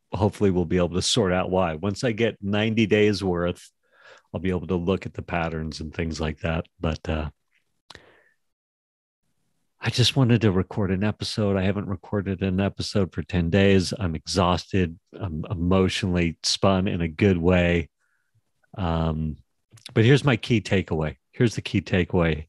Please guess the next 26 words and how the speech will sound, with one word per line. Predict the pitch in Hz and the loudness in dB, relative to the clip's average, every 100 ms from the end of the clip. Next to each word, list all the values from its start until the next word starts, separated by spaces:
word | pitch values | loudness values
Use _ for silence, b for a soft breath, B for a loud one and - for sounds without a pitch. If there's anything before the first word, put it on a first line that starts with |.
| _ _ _ | _ _ _
couple | - - | -2 -2
of | 87 | -2
key | - 92 | 0 0
takeaways, | - 87 - 80 78 78 - | 0 -6 -2 -2 -2 -4 -8
which | 87 | -6
I | 87 - - | -6 -6 -10
probably | - 101 87 80 85 | -2 0 0 -2 -4
should | 80 - 82 | -4 -6 -6
have | - | -6
started | - 78 78 | -4 -2 -2
with. | 76 78 _ _ b b b b b b _ | -6 -8 _ _ b b b b b b _
Um, | 92 85 78 78 76 - _ _ _ B B - | -6 -4 -4 -8 -12 -16 _ _ _ B B 0
you | 113 | 2
know, | 101 | 2
I | |
put | 92 151 143 | 2 -2 0
the | 127 | 0
work | 117 113 - | 2 2 2
out | 110 104 101 | 0 0 -2
and | 107 | -2
was | 92 82 | -2 -2
expecting | 92 - 107 95 98 87 | -4 -2 -2 0 -2 0
lots | 98 104 - | 2 2 0
of | 87 | -6
views, | 85 92 95 95 85 | 0 2 4 2 0
subscribes, | - 85 78 - - 95 92 90 92 85 - - | -4 -4 -4 -4 0 2 2 2 0 -4 -8 -10